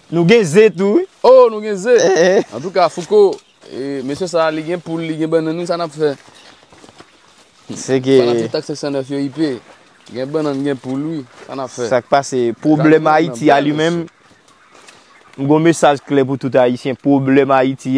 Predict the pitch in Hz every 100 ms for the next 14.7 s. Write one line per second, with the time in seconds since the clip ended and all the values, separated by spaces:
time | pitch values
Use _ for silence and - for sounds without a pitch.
0 | 139 139 131 139 139 151 147 139 135 135
1 | - 131 131 139 131 120 120 131 117 117
2 | 127 113 107 104 - _ _ _ - 104
3 | - 92 107 110 101 101 - - - 107
4 | 135 117 127 180 240 - _ - 139 143
5 | 147 151 160 - 190 165 156 160 175 175
6 | 160 147 147 156 139 131 117 127 120 120
7 | - 127 120 123 120 135 135 139 139 120
8 | 127 165 - _ _ _ _ _ _ -
9 | 135 135 139 127 127 123 117 127 120 117
10 | 117 113 123 117 120 120 117 117 - 120
11 | 110 110 117 110 110 113 - 107 113 113
12 | 113 113 120 120 135 131 190 - 240 269
13 | - 220 196 170 143 107 120 151 - -
14 | _ _ _ _ 107 117